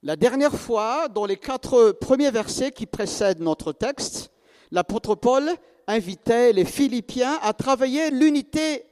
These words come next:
en Christ. Le socle de cette unité, c'est l'humilité et la vraie unité. L'unité selon les pensées de Dieu,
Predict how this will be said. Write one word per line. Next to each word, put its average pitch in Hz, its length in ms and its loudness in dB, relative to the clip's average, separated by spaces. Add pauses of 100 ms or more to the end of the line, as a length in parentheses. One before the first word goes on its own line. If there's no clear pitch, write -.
(140)
en 254 140 0
Christ. 175 520 -8 (840)
Le 220 160 6
socle 320 460 2
de 185 120 4
cette 175 300 -4
unité, 247 480 -2 (340)
c'est 208 300 0
l'humilité 269 1000 2 (560)
et 190 120 0
la 180 120 0
vraie 190 400 0 (100)
unité. 226 540 2 (880)
L'unité 180 500 -2
selon 196 260 0
les 165 100 -2
pensées 165 380 -2
de 185 100 0
Dieu, 202 240 2